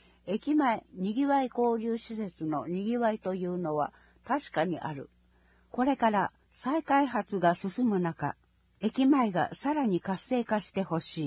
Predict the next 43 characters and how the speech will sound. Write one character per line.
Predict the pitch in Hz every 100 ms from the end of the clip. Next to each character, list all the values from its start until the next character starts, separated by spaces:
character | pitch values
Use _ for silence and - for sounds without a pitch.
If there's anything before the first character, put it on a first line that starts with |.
| 127
い。 | _ _ _ _ _ _ -
に | 208 247
ぎ | 269
わ | 240 214
い |
が | 185 165
も | 202 330
っ | -
と | 180
欲 | 165 156
し | - 160
い。 | - _ _ _ _ _
そ | - 302
う | 302
い | 285
う | 254
願 | 220 233 269 247
い | 175
を |
込 | 143 202
め | 185
て、 | 165 143 - _ _ _
カ | - 240
ル | 294
チ | - 277
ュ | 208
ア・ |
コ | - 240
ン | 247
ビ | 247
ニ | 240 220
エ | 202
ン | 202
ス・ | - 196
ク | -
ラ | 208 202
ブ | 180
株 | - 196 190
式 | - - 175
会 | 170
社 | 160 143
に | 165
も | 156 -